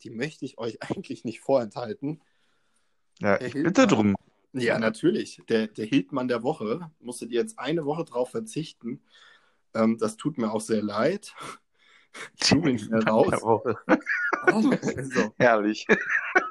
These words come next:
Speaker 1: Also, wie schon einigen bekannt sein sollte, ist am zehnten neunten zwischen elf und elf Uhr zwanzig ein deutschlandweiter Warntag, an welchem die Sirene, Sirenen und Sicherheitssysteme in Deutschland getestet werden.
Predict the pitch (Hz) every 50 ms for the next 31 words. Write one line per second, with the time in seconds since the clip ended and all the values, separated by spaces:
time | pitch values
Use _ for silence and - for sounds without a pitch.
0 | 370 - - 131 143 147 143 143 - 226 226 214 _ _ _ _ _ _ - -
1 | _ _ - - _ - 135 127 123 - _ - 127 135 180 220 220 220 - -
2 | 170 165 151 - - 135 151 170 170 156 151 151 143 139 135 - - - - -
3 | - - - 120 120 120 113 110 113 113 143 165 - 160 160 151 _ _ - 135
4 | 151 - - - - 113 113 113 - - 147 180 180 151 127 123 123 131 139 139
5 | - 135 123 - - 107 - 113 110 - - 127 135 165 185 - - - _ _
6 | - 117 - - - _ - 127 151 151 - - 220 220 - - 120 117 135 139
7 | - 135 - - 110 113 110 120 117 120 - - 135 120 120 117 113 107 107 110
8 | 113 107 107 - - 110 110 110 110 113 101 - - _ _ _ _ _ _ _
9 | _ _ _ _ _ - 123 117 110 110 123 160 175 - - 143 113 113 110 110
10 | 113 113 107 110 113 131 160 175 170 175 170 175 _ _ _ - 123 120 110 110
11 | 104 101 107 120 143 156 151 147 143 - 123 120 127 127 _ _ _ _ _ -
12 | - 123 123 - 135 117 107 107 - - 110 107 - - 120 117 117 110 107 110
13 | 104 98 101 - - 117 110 110 - 117 - - 104 - - - - - _ -
14 | - - _